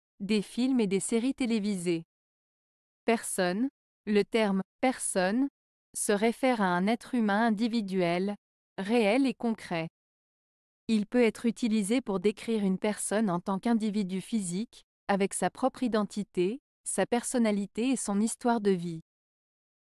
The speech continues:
Exemple, Marie est une personne très gentille et attentionnée. Le professeur est une personne compétente et passionnée par son domaine d'expertise.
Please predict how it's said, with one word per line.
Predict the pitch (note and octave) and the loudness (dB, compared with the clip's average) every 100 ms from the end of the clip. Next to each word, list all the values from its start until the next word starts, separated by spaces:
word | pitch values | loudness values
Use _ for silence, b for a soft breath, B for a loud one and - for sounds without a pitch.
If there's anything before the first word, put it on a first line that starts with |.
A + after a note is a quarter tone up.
| - | 0
Exemple, | A#3 G3 F#3+ F#3+ A#3 - - _ _ _ _ | 2 2 2 2 0 -6 -16 _ _ _ _
Marie | G#3+ A3 A3+ C4+ | 2 4 4 4
est | C4 - | 2 2
une | G3+ F#3 | 0 2
personne | G#3 - G3 F#3+ | 0 0 0 0
très | - C4+ C4 | 0 0 2
gentille | A#3 G#3+ - A#3+ B3+ | 2 0 -2 0 2
et | G3 | 2
attentionnée. | G#3 A#3+ A3 - G3 F3+ E3+ - _ _ _ _ _ - | 0 -2 -2 0 0 0 -2 -8 _ _ _ _ _ -2
Le | G#3 F#3+ | 2 2
professeur | - B3 B3 A3 - B3+ B3+ | 2 0 2 0 2 2 2
est | G#3 | 0
une | G3+ G3 | -2 0
personne | G#3 G3 F#3+ F3+ | -2 0 -2 0
compétente | F#3 B3+ B3 - G#3 C4 A#3 | 0 0 0 0 0 0 0
et | |
passionnée | F#3+ A3+ - A3 G3 A3 | 0 -2 0 0 2 0
par | A#3+ - | -2 -2
son | - G3 | -2 2
domaine | G#3 G#3 G#3 | 2 2 2
d'expertise. | G#3+ - - G3+ - - F3+ E3 | 0 -2 -2 -4 -4 -6 -6 -6